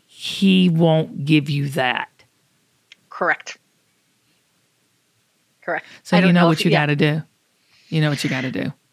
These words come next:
Speaker 2: Yeah. Yeah.
Speaker 1: There's so much more for you, Julie. And the fact that you are uncomfortable, and this is it, you can't unlearn what you've learned. You can't not know what you know.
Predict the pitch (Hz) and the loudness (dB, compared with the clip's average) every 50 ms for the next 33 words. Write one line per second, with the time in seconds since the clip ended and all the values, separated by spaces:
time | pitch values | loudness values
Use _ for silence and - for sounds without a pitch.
0 | _ - - 254 226 220 196 180 185 - - - - - - - - - - 262 | _ -8 -2 2 2 4 4 4 2 0 -2 -6 -8 -10 -12 -14 -16 -10 -2 -2
1 | 226 208 233 254 - _ _ - - - - - - - - - - _ _ _ | 0 0 0 -4 -6 _ _ -20 -20 -20 -20 -20 -20 -20 -20 -20 -20 _ _ _
2 | _ _ _ _ _ _ _ _ _ _ _ _ _ _ _ _ _ _ _ _ | _ _ _ _ _ _ _ _ _ _ _ _ _ _ _ _ _ _ _ _
3 | _ _ 190 202 185 - - - 226 202 208 208 - - - - 190 185 180 170 | _ _ 0 2 2 0 0 2 2 4 4 2 0 -2 -2 0 2 2 2 0
4 | - - 170 165 139 151 - 147 151 - 156 - 143 143 - _ _ _ _ _ | 0 0 0 0 0 0 0 0 -2 0 0 0 -2 -2 -6 _ _ _ _ _
5 | _ _ _ _ _ _ _ _ _ _ _ _ _ _ _ _ _ _ _ - | _ _ _ _ _ _ _ _ _ _ _ _ _ _ _ _ _ _ _ -20
6 | - - - - - - 214 214 208 208 - - - - 196 190 208 208 - - | -20 -18 -18 -18 -6 0 2 4 4 4 2 0 -2 0 2 2 2 0 -2 -4
7 | 180 175 185 180 170 160 - - - 165 170 175 190 190 175 160 156 - - - | -2 0 0 2 2 0 -2 -6 -10 -8 -4 -2 -2 0 0 0 -2 -4 -6 -6
8 | 185 170 160 160 - - 220 240 233 233 - - 196 156 151 165 156 151 160 - | -6 -6 -6 -8 -6 -2 -2 -2 -2 -4 -6 -8 -6 -2 0 0 0 0 -4 -8
9 | - _ _ _ _ - - - - _ - 214 226 269 - - 240 185 226 185 | -12 _ _ _ _ -20 -20 -20 -18 _ 2 2 2 2 2 0 0 2 2 2
10 | - - 196 202 190 - - 247 254 254 254 240 - - _ _ _ _ _ _ | 2 2 0 -2 -2 -2 0 2 4 4 4 4 2 -2 _ _ _ _ _ _
11 | _ _ _ _ 214 208 202 202 202 202 202 196 190 185 175 170 170 165 160 - | _ _ _ _ 0 2 4 4 4 4 4 4 4 4 4 4 2 2 0 -2
12 | 180 151 165 170 160 156 151 151 151 151 156 - - 180 170 160 - - 226 226 | -2 0 2 2 4 4 4 4 2 2 -2 -4 -6 -6 -6 -6 -2 2 2 4
13 | 214 214 202 - - 180 190 185 190 - - 180 175 170 165 156 156 143 - - | 4 4 2 0 0 0 2 2 2 2 2 2 4 4 4 4 2 0 0 -2
14 | 160 147 151 151 139 135 - - - - | 0 0 0 0 0 -4 -6 -8 -10 -14